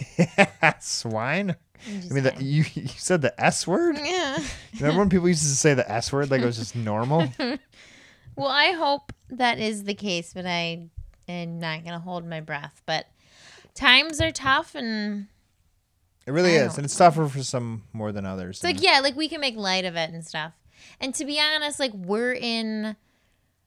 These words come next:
Speaker 2: I think about this all the time. We're in the best scenario this could possibly be in. You're a fucking teacher.
Speaker 1: Yeah, you and
Speaker 2: You
Speaker 1: me are
Speaker 2: work,
Speaker 1: fine, yeah.
Speaker 2: you work remotely from your phone or from your computer.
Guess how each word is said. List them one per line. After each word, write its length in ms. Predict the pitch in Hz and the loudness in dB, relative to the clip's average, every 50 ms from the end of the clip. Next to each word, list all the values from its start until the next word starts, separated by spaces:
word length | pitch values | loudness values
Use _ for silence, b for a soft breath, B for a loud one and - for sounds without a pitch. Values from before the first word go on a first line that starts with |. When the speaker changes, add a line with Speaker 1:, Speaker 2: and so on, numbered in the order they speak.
| _ _ _ _ _ - | _ _ _ _ _ -12
Speaker 2:
I 100 | - 269 | -8 -8
think 200 | 269 - 302 262 | -6 -6 -6 -6
about 120 | 247 233 226 | -6 -8 -8
this 140 | - - | -8 -8
all 80 | - 247 | -8 -8
the 60 | 233 | -6
time. 180 | - 240 220 208 | -4 -2 -2 0
We're 80 | 233 | 0
in 80 | 262 247 | 0 0
the 60 | 269 | 0
best 300 | 220 226 208 202 202 - | 2 2 2 2 2 -2
scenario 540 | - 214 202 185 175 170 160 156 151 139 - - | -4 -2 -2 -2 -2 -2 -2 -4 -4 -6 -10 -10
this 240 | - 165 196 - - | -6 -6 -6 -6 -6
could 140 | - 190 170 | -10 -10 -8
possibly 380 | 175 156 156 151 - 156 151 | -8 -10 -10 -12 -12 -14 -14
be 120 | 147 151 143 | -14 -14 -14
in. 220 | - - - 165 170 | -16 -16 -16 -14 -12
You're 300 | 175 175 190 220 247 269 | -6 -2 0 0 0 0
a 40 | |
fucking 320 | 254 - 247 233 233 226 202 | -2 -4 -8 -6 -6 -8 -8
teacher. 580 | - - 233 226 202 - 175 156 147 165 175 - | -8 -8 -8 -8 -8 -6 -6 -6 -6 -6 -8 -6
Speaker 1:
Yeah, 100 | - 151 | -2 0
you 140 | 139 139 147 | 2 2 2
and 100 | 147 139 | 2 2
Speaker 2:
You 60 | 139 | 2
Speaker 1:
me 60 | 127 | 2
are 40 | 123 | 4
Speaker 2:
work, 140 | - - - | 4 4 4
Speaker 1:
fine, 260 | 123 113 107 101 - | 2 0 -2 -4 -4
yeah. 200 | 101 - 208 - | -4 -4 -2 -2
Speaker 2:
you 80 | 254 247 | 0 2
work 300 | 226 262 277 269 - - | 2 2 0 0 -4 -6
remotely 600 | 269 262 233 220 214 220 233 240 220 220 220 208 | -4 -2 -2 0 0 0 0 -2 -2 -4 -4 -4
from 220 | 202 - 202 196 196 | -4 -4 -6 -4 -4
your 80 | 196 | -6
phone 240 | 180 - 196 180 180 - | -6 -6 -6 -6 -6 -4
or 220 | - 196 185 180 | -4 -2 -4 -4
from 460 | 170 - 202 196 190 190 190 185 - _ | -4 -6 -6 -6 -4 -6 -8 -8 -10 _
your 220 | - 185 185 196 | -14 -10 -8 -8
computer. 480 | 180 185 175 180 196 185 170 165 165 | -8 -8 -6 -6 -4 -4 -4 -4 -6